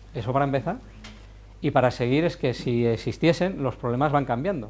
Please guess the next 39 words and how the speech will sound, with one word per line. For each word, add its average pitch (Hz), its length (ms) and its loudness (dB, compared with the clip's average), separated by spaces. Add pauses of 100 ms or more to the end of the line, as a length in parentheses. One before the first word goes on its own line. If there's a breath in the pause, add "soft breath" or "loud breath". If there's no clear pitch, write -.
O - 20 -20
sea, - 100 -14
estamos 131 260 -4
hablando 143 260 0
de 127 80 0
cinco, 139 340 -8
de 113 120 -4
diez 139 240 -4
años, 127 280 -4
o 120 40 -10
sea, 110 440 -4
todo 135 200 0
va 143 60 4
a - 20 6
ir 139 80 2
evolucionando. 127 600 -4
Entonces, 127 440 -8 (260 loud breath)
no 127 140 -6
creo 135 160 -2
que 131 80 -2
haya 135 140 0
soluciones 123 580 -8 (560 loud breath)
mágicas 127 480 -4
para, 107 300 -8 (140)
para 110 140 -6
nada 101 120 -8
de 104 80 -12
esto. - 160 -12
Aquí 127 160 -2
hemos 160 200 0
puesto 165 440 0 (360 loud breath)
algunos 143 340 0
frameworks, 156 560 -2
eh, 127 600 -4
frameworks, 131 400 -4 (160)
eh, 120 160 -8
de 120 120 -6
desarrollo 123 420 -4
web 156 160 0